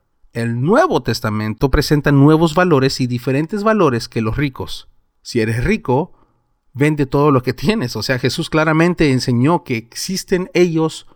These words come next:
los amos, y nosotros, los pobres, esclavos. Ellos son los malos, nosotros somos los buenos.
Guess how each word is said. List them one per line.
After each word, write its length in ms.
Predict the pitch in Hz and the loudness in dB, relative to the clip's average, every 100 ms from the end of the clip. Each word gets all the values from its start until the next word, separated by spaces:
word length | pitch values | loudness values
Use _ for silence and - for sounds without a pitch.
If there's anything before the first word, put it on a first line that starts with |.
| _ | _
los 200 | - - | -2 2
amos, 360 | 156 123 151 139 | 2 2 0 -2
y 40 | |
nosotros, 540 | 120 - 240 233 110 | -2 2 2 2 -2
los 180 | 104 95 | -4 -6
pobres, 440 | - 240 160 92 104 | 0 2 2 -4 -10
esclavos. 640 | - 196 214 110 - - _ - | -2 2 2 0 -6 -16 _ -2
Ellos 340 | 156 131 123 | 0 2 0
son 160 | 131 113 | 0 -2
los 140 | 113 | 2
malos, 460 | 175 196 202 - - | 2 2 0 -4 -8
nosotros 460 | 117 - 160 147 131 | -6 0 0 0 0
somos 180 | 143 123 | 2 2
los 140 | 120 | 0
buenos. 400 | 190 151 - - | -2 -2 -6 -16